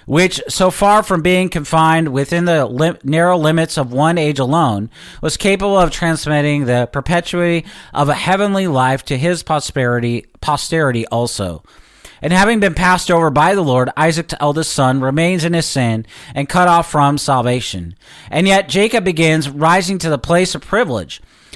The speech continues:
taking the place of his brother in order to secure Esau's birthright. The Hebrew of this passage shows us Jacob's cunning act was premeditated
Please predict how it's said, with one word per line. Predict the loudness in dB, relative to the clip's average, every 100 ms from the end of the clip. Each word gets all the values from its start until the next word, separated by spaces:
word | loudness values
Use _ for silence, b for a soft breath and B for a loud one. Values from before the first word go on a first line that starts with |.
| B 0
taking | 0 0
the | 0
place | 2 2 2
of | -2
his | -2
brother | 0 2 2
in | 0 0 2
order | 2 0
to | -2
secure | -4 -4 -2 0 0
Esau's | -2 -2 -2 -2
birthright. | -2 -4 -4 -4 -4 -8 -14 B B -8
The | -2
Hebrew | 2 4 4
of | 4
this | 0 0
passage | 0 0 0 -4
shows | -2 0 2 0
us | -2
Jacob's | -2 -2 -2 -6
cunning | -4 -2 0 0
act | 2 0 -2 -2
was | -2
premeditated | -2 -2 0 2 0 -2 -2 -2 -4